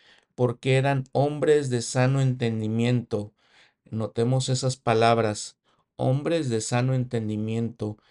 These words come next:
El conocer el evangelio, el conocer la verdad, eh, de la vida en general, eh, que es el evangelio, nos hace ser personas, mujeres, hombres de este sano entendimiento.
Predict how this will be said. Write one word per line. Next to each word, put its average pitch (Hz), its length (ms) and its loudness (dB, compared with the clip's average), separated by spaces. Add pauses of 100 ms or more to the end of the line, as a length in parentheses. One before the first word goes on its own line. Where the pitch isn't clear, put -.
(320)
El 113 180 -4
conocer 117 540 -2
el 160 120 0
evangelio, 127 1000 0 (420)
el 107 180 -4
conocer 113 500 -2
la 131 160 0
verdad, 117 760 0 (540)
eh, 110 320 -4
de 113 140 0
la 101 160 0
vida 156 360 2
en 123 120 2
general, 104 680 -4
eh, 104 140 -8
que - 120 -10
es - 140 -8
el 139 100 -6
evangelio, 117 640 -2
nos 113 280 -6
hace 127 240 -2
ser 131 280 0 (120)
personas, 131 840 0
mujeres, 123 880 -2 (360)
hombres 127 800 2 (300)
de 110 160 2
este 127 480 -2
sano 123 380 -2
entendimiento. 123 960 -4